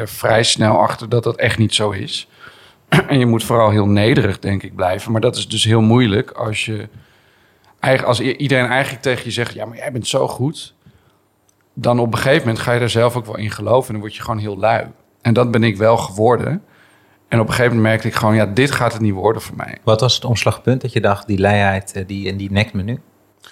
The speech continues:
Speaker 1: Nou, ik voelde gewoon dat, ehm, doordat ik niet goed in die school liep, dat ik werd ingehaald. Dus dat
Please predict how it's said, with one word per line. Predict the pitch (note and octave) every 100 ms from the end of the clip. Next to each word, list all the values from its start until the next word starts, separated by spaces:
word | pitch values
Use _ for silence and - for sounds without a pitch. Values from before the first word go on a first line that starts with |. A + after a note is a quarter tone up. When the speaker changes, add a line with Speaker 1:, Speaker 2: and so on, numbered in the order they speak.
| _
Speaker 1:
Nou, | - D3+ B2 A2
ik | A2
voelde | - D3 D3 A2+
gewoon | - A2+ A2+ A2 A2
dat, | A2 A2 A#2
ehm, | - A2 G#2 G#2 G#2 G#2+ G#2
doordat | A2+ A2+ A#2+
ik | B2
niet | A#2 G#2+
goed | - A#2+
in | A2
die | G#2
school | - - A#2+ A#2
liep, | F#2+ A2+
dat | - A2
ik | A2+
werd | A2 G#2+ -
ingehaald. | A#2 D#3 B2 F#2+ - - - _
Dus | A2 G2+
dat | A2 G2+ -